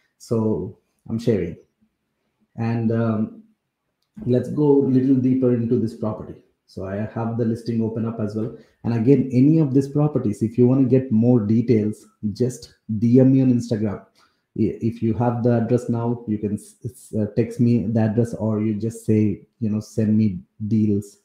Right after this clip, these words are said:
Um, we'll put you in our database and we'll send you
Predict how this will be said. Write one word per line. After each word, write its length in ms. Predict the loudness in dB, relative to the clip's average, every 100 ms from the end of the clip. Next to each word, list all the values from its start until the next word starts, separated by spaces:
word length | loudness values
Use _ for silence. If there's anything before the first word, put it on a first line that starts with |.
| _ _ _ _
Um, 520 | -8 -6 -6 -8 -10 -10
we'll 320 | -4 0 0
put 240 | -2 -6 -2
you 80 | -2
in 200 | 0 0
our 180 | -2 -2
database 440 | -4 -2 -2 -4
and 160 | -4 -4
we'll 100 | -2
send 260 | -2 0
you 140 | -2